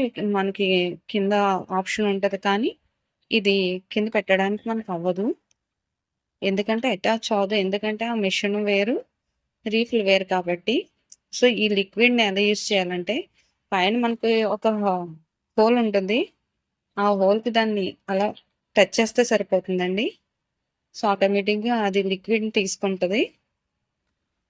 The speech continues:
స్విచ్ చేసి చూపిస్తున్నాను చూడండి ఇప్పుడు. లైట్ వెలిగి ఆరుతుందండి. లిక్విడ్ అక్కడ ఫామ్ అవుతుంది కాబట్టి స్మెల్ కూడా వస్తుంది మనకి.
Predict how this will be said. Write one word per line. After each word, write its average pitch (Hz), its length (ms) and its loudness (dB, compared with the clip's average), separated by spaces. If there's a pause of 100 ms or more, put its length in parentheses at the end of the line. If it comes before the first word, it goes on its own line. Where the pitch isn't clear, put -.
(140)
స్విచ్ 220 320 -4
చేసి 233 340 4
చూపిస్తున్నాను 196 720 -2
చూడండి 175 400 -2
ఇప్పుడు. 180 220 -8 (2000)
లైట్ 196 400 4
వెలిగి 196 380 0
ఆరుతుందండి. 185 760 0 (200)
లిక్విడ్ 202 520 0 (140)
అక్కడ 233 280 -8
ఫామ్ 196 300 0
అవుతుంది 202 320 -2
కాబట్టి 185 300 -4
స్మెల్ 185 400 -4
కూడా 208 260 0
వస్తుంది 202 340 -2
మనకి. 180 400 -6